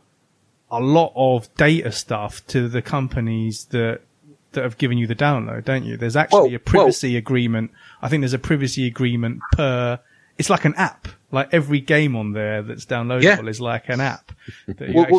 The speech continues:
Speaker 1: actually have to
Speaker 2: it's,
Speaker 1: actually
Speaker 2: it's
Speaker 1: agree
Speaker 2: crazy.
Speaker 1: stuff to. It's madness. It's
Speaker 2: It,
Speaker 1: like
Speaker 2: I mean, the other, it, it goes, it gets even worse than that, because of the fact that if you go on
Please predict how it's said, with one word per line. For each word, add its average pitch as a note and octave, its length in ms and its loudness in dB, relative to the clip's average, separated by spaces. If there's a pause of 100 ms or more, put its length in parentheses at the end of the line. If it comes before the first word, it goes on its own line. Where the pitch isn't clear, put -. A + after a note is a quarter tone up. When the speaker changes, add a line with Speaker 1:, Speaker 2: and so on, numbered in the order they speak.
Speaker 1:
actually C3 40 -6
have A#2+ 100 -10
to C3+ 140 -10
Speaker 2:
it's, - 120 -12
Speaker 1:
actually C#3 340 -6
Speaker 2:
it's - 120 -4
Speaker 1:
agree B2+ 120 -4
Speaker 2:
crazy. C4 340 2
Speaker 1:
stuff G#2+ 300 -10
to. A#2+ 180 -12
It's - 260 -14
madness. G#3 960 -8
It's E3+ 220 -16
Speaker 2:
It, - 20 4
Speaker 1:
like G3 160 4
Speaker 2:
I G3+ 60 2
mean, G#3+ 160 2
the A3+ 80 0
other, A#3 200 0
it, G3 260 -2
it G3+ 60 -8
goes, A3+ 200 4
it G3 80 0
gets C4 160 -2
even E3 240 0
worse A3 340 4
than A#2 140 -6
that, G2+ 120 -8
because F3 260 -2
of E3+ 60 -6
the D#3+ 60 -8
fact - 280 -6
that D3 140 -2
if F3 140 -6
you A#3+ 80 -2
go F3+ 320 6
on D3+ 140 0